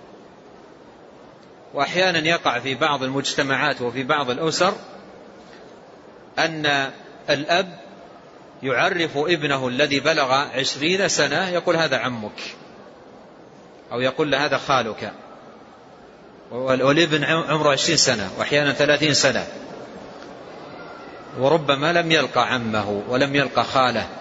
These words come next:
هذا موجود. فهذا،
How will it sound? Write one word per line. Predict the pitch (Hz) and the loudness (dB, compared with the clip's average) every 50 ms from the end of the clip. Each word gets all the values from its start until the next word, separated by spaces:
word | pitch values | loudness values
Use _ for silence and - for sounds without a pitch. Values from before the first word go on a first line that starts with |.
| - - - - - - - | -14 -14 -14 -14 -12 -6 -2
هذا | 165 165 | 0 2
موجود. | 170 175 170 165 - 190 160 - - - - - - - - - - - - - - - - - - - - - - - - - - - - - - - - - - - - - - - - - 285 - - - - - - - - - - - - - - - - - - - - - - - - | 4 4 4 4 4 4 2 2 -2 -6 -12 -12 -14 -14 -14 -16 -16 -16 -16 -16 -16 -18 -18 -18 -18 -18 -18 -18 -18 -18 -18 -18 -18 -18 -18 -18 -18 -16 -16 -16 -16 -16 -16 -16 -16 -16 -16 -16 -16 -16 -16 -18 -18 -18 -18 -18 -20 -20 -20 -20 -20 -20 -20 -20 -20 -20 -20 -20 -20 -20 -18 -6 -2
فهذا، | 139 131 127 123 131 131 | 0 2 2 0 -2 -4